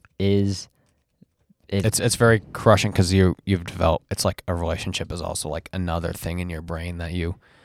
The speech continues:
Speaker 2: you value.
Speaker 1: Yeah.
Speaker 2: It gives you, like, a rush. Like, "Oh, I'm gonna go see my friend today. We're gonna go hang out."
Speaker 1: Yeah.
Speaker 2: Great.
Speaker 1: All
Speaker 2: I'm
Speaker 1: day
Speaker 2: looking
Speaker 1: today, I've
Speaker 2: forward
Speaker 1: been
Speaker 2: to that.
Speaker 1: so excited for you to come and have dinner and talk
Speaker 2: Yeah,
Speaker 1: on the
Speaker 2: it's like,
Speaker 1: podcast and play games. Like,
Speaker 2: like, it's fun.
Speaker 1: like I'm a little kid again.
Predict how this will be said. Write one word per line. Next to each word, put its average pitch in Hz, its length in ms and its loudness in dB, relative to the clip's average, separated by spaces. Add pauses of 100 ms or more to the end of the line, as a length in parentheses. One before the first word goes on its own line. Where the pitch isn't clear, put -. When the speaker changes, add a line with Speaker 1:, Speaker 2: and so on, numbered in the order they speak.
(280)
Speaker 2:
you 92 180 0
value. 98 580 8
Speaker 1:
Yeah. 87 460 -2
Speaker 2:
It 80 120 -16
gives 85 220 -4
you, 90 100 2
like, 82 220 -2
a 92 60 -2
rush. 95 360 6
Like, 92 160 -4
"Oh, 113 100 6
I'm 101 120 6
gonna 101 140 2
go 104 120 6
see 113 180 2
my 110 140 4
friend 123 220 2
today. 95 220 0
We're 85 100 -4
gonna 90 120 -6
go 90 120 -2
hang 87 220 -4
out." - 220 -10
Speaker 1:
Yeah. 104 320 4
Speaker 2:
Great. 98 440 0 (200)
Speaker 1:
All 131 180 12
Speaker 2:
I'm 117 60 8
Speaker 1:
day 120 100 12
Speaker 2:
looking 147 160 10
Speaker 1:
today, 104 180 4
I've 117 80 6
Speaker 2:
forward 113 240 10
Speaker 1:
been 123 80 6
Speaker 2:
to 98 100 2
that. - 80 2
Speaker 1:
so 139 320 10
excited 123 680 6
for 123 60 2
you 113 160 6
to 113 80 8
come 120 420 4
and 101 180 0
have 101 260 -2
dinner 117 320 10
and 92 340 -2
talk 120 220 2
Speaker 2:
Yeah, 85 120 2
Speaker 1:
on 107 40 2
the 98 60 0
Speaker 2:
it's - 100 0
like, 107 220 6
Speaker 1:
podcast 101 220 0
and 85 120 -8
play 107 220 0
games. 104 600 2
Like, 92 160 -6
Speaker 2:
like, 90 200 -4
it's 95 100 -6
fun. 98 360 -2 (120)
Speaker 1:
like 107 140 -4
I'm 117 80 2
a 117 60 2
little 117 160 2
kid 139 200 -2
again. 117 760 6